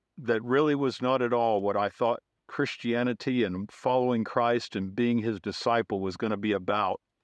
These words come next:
And this unexpected path has been such a rich discovery for me that I yearn for the body of Christ to know it.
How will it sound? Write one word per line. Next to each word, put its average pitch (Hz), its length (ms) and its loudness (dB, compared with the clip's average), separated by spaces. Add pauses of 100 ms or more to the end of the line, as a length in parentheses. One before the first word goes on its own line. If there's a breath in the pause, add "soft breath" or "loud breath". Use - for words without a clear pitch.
(360)
And 127 240 2
this 160 220 2
unexpected 143 760 0
path 127 560 -4 (520)
has 117 260 0
been 120 180 2
such - 480 0
a 123 100 2
rich 123 400 -2
discovery 113 640 0
for 98 180 -4
me 87 380 -4 (680)
that 113 520 0 (320)
I 117 100 2
yearn 147 460 0
for 127 240 0
the 113 100 2
body 120 380 2
of 104 140 -2
Christ 110 480 -2
to 107 100 -4
know 95 240 -2
it. 85 100 -12